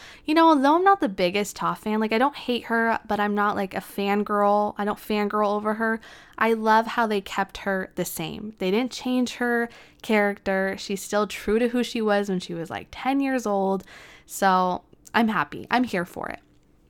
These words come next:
Also, um, another little callback, we have Katara in the beginning of season four helping Korra heal as much as she can,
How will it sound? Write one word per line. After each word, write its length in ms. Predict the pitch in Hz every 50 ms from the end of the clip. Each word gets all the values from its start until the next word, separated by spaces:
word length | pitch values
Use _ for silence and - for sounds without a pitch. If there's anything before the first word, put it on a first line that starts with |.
| _ _ _ - _ _ _ _ - -
Also, 580 | 220 226 240 226 - - 180 170 185 240 - - - - - - - - - -
um, 300 | - 214 214 214 214 - -
another 500 | 208 220 220 220 233 311 392 440 403 302
little 220 | 233 190 185 190
callback, 600 | - - 180 175 175 - 170 170 190 202 - - - - - _ _ _ _ _ _ _ _
we 140 | 220 233 240
have 180 | 240 262 254 240
Katara 640 | - - 220 - - - 240 254 269 240 208 196 196
in 60 | 208
the 80 | 208
beginning 420 | 196 202 190 - 208 208 240 254 247
of 100 | 220 208
season 440 | - - 208 185 180 185 180 180 180
four 240 | - 180 175 175
helping 600 | 170 - 196 196 196 - 226 220 214 214 214 - - - -
Korra 340 | - - 196 190 190 180 180
heal 600 | 180 - - - 226 226 214 180 170 185 214 - -
as 160 | 202 196 -
much 200 | 185 185 - -
as 60 | 185
she 120 | - - 190
can, 400 | - - 196 185 175 170 190